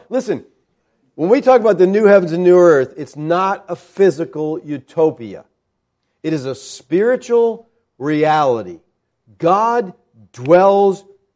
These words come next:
with his people. And in these chapters, the Bible says, "But outside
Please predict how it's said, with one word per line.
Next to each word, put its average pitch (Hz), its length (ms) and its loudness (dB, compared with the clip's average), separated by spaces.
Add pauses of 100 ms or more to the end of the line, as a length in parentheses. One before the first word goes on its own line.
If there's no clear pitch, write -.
with 151 180 -8
his 160 200 -6
people. 147 720 -6 (840)
And 143 140 -6
in 302 240 2
these 320 220 2
chapters, 190 880 2
the 156 100 -8
Bible 202 340 2
says, 175 280 -4
"But 165 440 -2
outside 214 1000 0